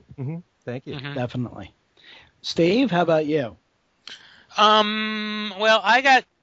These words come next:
Speaker 2: I got a little, I, I used, uh, a little bit of, uh, I, I fantasized, uh, a little bit, and I actually had, I, I'm not gonna, I'm not gonna go through,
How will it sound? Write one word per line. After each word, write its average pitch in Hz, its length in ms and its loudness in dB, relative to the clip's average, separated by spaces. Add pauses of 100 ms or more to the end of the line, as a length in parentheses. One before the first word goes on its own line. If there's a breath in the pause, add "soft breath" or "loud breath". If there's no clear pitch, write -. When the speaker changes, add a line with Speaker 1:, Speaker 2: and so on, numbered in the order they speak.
(120)
Speaker 2:
I 190 480 0
got 185 220 2
a 180 60 -4
little, 165 600 -6
I, 170 140 2
I 175 180 2
used, 190 460 -2
uh, 151 280 -2
a 151 40 -20
little 156 200 -6
bit 147 160 -2
of, - 420 -10
uh, 131 540 -8
I, 175 240 -6
I 180 140 2
fantasized, 156 840 -6 (100)
uh, 135 360 -6
a 143 60 -16
little 147 200 -10
bit, 135 240 -6 (580 soft breath)
and 156 100 -4
I 170 80 -2
actually 156 280 -8
had, 143 220 -6 (220)
I, 160 140 -2 (120)
I'm 170 80 -4
not 165 160 -6
gonna, 151 180 -14
I'm 151 340 -10
not 156 180 -6
gonna 139 140 -16
go 143 160 -14
through, 139 240 -20